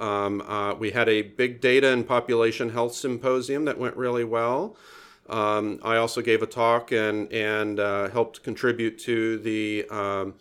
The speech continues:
Mid-Atlantic Biom-, Biom-, Bioinformatics Conference that was, uh, organized by the Children's Hospital in Phil-, of Philadelphia.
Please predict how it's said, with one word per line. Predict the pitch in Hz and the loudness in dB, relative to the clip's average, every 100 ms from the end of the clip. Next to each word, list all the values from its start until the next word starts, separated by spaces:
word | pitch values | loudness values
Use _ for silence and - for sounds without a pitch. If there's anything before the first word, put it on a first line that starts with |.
| _ | _
Mid-Atlantic | 120 131 156 151 127 131 143 143 120 | 2 4 6 2 0 0 0 -2 -2
Biom-, | 127 127 131 123 _ | 0 2 0 -6 _
Biom-, | - 123 131 135 - | 0 2 2 -2 0
Bioinformatics | 131 147 143 131 120 180 180 | 2 2 2 0 2 0 -4
Conference | - 92 87 92 76 - | -4 -4 -4 -8 -8 -6
that | 104 | -6
was, | 101 101 98 - | -4 -4 -6 -6
uh, | 110 98 | -4 -2
organized | 113 120 113 110 107 | 0 0 0 -2 -2
by | - | -2
the | 104 | -2
Children's | 101 120 117 110 | 0 0 0 -4
Hospital | - 101 - - 101 101 104 | -4 -6 -6 -4 -2 -2 -2
in | 104 101 | -4 -4
Phil-, | 113 101 - | -4 -4 -4
of | 107 | -4
Philadelphia. | - 104 98 101 104 135 151 | -2 -2 0 -2 -4 -4 -4